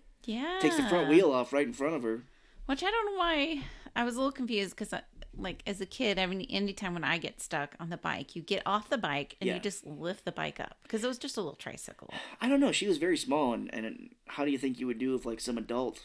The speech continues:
Speaker 2: was coming yelling at you at that point?
Speaker 1: Probably pee my pants.
Speaker 2: <laughs> Yeah.
Speaker 1: <laughs> Especially if they look like him.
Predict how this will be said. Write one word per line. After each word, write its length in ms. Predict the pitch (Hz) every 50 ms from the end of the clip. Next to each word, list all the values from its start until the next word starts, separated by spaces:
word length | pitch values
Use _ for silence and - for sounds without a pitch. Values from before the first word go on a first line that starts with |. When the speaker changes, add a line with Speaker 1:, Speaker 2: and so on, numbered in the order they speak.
| - - - -
Speaker 2:
was 240 | 113 117 110 - - -
coming 280 | - 135 120 117 110 110
yelling 300 | 110 113 113 113 113 110
at 120 | 104 71
you 100 | 80 104
at 100 | 107 107 -
that 160 | 110 - -
point? 340 | - 117 107 110 - - -
Speaker 1:
Probably 180 | - 240 214 165
pee 180 | - - 190 165
my 100 | 160 143
pants. 340 | - 185 156 147 147 - - -
Speaker 2:
<laughs> 60 | - 165 156 - - 226 214 190 - - 208 185 170 - -
Yeah. 340 | 143 127 - - - - - - -
Speaker 1:
<laughs> 40 | - - - - 466 - - 494 - - - 494 494 - - 440 - - - - 427 - - - - - 349 320 285 - - 453 466 -
Especially 640 | - - - - - - 254 - 277 294 254 247 269
if 120 | - 220 -
they 140 | 202 196 190
look 220 | 190 208 208 -
like 180 | - 175 170 -
him. 360 | 240 190 165 160 165 180